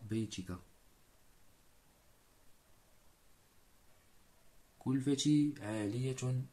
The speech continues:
كلفتي عالية، وكمياتي محدودة، وكمياتي محدودة. أرجوك استعملني ولا تبذرني.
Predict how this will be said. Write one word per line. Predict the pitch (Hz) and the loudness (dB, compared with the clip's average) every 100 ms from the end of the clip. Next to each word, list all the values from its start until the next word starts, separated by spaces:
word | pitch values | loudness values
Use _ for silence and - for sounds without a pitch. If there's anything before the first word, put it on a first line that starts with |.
| - - - - - - | -20 -20 -20 -20 -20 -16
كلفتي | - 117 120 120 123 127 127 - | -4 -4 0 0 2 2 2 -2
عالية، | 101 104 101 117 120 117 117 113 - - - - - - - - - - - - - - - _ _ - - - - - | -2 0 2 2 2 2 0 -2 -8 -20 -20 -20 -20 -20 -20 -20 -20 -20 -20 -20 -20 -20 -20 _ _ -20 -20 -20 -20 -20
وكمياتي | - 113 113 107 104 117 131 131 127 127 - | -4 0 0 0 2 4 4 4 4 2 2
محدودة، | 110 104 113 123 120 110 95 90 92 - - - | -6 -8 0 4 6 4 -2 -6 -6 -18 -20 -16
وكمياتي | - - 95 92 90 110 123 127 131 123 - | -12 -8 -6 -4 -2 -2 -4 0 0 0 -6
محدودة. | - 107 120 120 110 95 92 - - - - - - | -12 -8 -6 -4 -6 -8 -10 -12 -20 -20 -20 -20 -6
أرجوك | 127 135 160 143 - - - - - - | -2 0 2 0 0 -14 -18 -20 -20 -18
استعملني | 95 - 95 - 127 143 143 143 143 143 - - - - - - _ | -14 -8 -6 0 2 2 2 2 2 -2 -12 -20 -20 -20 -20 -20 _
ولا | 101 98 117 123 | -2 2 4 2
تبذرني. | 120 107 110 - 117 120 98 90 | 0 0 0 0 0 2 0 -4